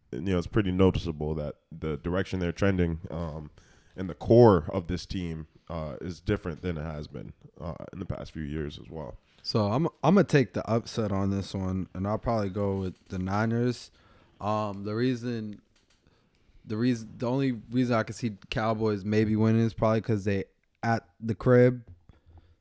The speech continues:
Speaker 2: and you know what I mean. It's not like they've been playing bad football or anything. I just don't think, like, based off of history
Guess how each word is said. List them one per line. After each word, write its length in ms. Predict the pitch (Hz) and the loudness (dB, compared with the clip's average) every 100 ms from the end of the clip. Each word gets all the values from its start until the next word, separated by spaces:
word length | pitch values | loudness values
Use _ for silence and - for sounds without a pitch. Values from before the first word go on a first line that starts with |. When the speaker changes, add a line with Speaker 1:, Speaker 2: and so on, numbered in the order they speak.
| _ _ | _ _
Speaker 2:
and 440 | 107 107 104 104 107 | 2 4 4 4 4
you 80 | 104 | 4
know 180 | 101 | 4
what 100 | 98 | 4
I 120 | 98 98 | 2 2
mean. 200 | 101 104 | 2 2
It's 120 | 120 | 4
not 160 | 123 | 6
like 160 | 110 107 | 6 4
they've 140 | 110 | 2
been 140 | 107 101 | 2 0
playing 220 | 120 110 | 2 2
bad 220 | 104 95 | 2 0
football 320 | 127 120 107 | 0 2 2
or 40 | 101 | 2
anything. 320 | 101 101 98 101 | -2 -4 -6 -2
I 140 | 120 | 0
just 220 | 120 - | 0 -2
don't 240 | 123 117 104 | 0 0 4
think, 260 | 117 107 - - - - - - | 2 2 -4 -20 -20 -20 -20 -6
like, 140 | 101 | 0
based 260 | 101 113 - | 2 2 4
off 180 | 120 117 | 2 4
of 100 | 123 | 4
history 680 | 139 131 - 113 110 110 | 4 2 0 2 4 2